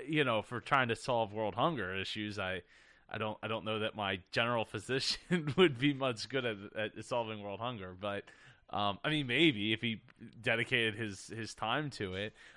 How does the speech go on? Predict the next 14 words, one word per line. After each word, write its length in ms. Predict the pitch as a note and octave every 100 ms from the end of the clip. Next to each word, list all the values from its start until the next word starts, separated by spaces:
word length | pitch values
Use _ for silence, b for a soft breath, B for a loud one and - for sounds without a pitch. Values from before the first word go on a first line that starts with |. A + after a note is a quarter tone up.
| -
I, 140 | - -
I 60 |
don't 160 | A#3+ G#4+
think 140 | G#4
there's 160 | F#4 C#4+
anything 360 | C#4+ C4+ C4+ A#3
wrong 320 | G#3+ A#3 A#3+
with, 260 | D3+ - -
with 240 | D3 C#3 A#2+
wanting 340 | B2+ D#3 D#3+
to 120 | - C#3+
do 240 | A#2+ C3+
something 380 | C3+ C#3+ C#3 A#2+
that, 240 | A2+ A2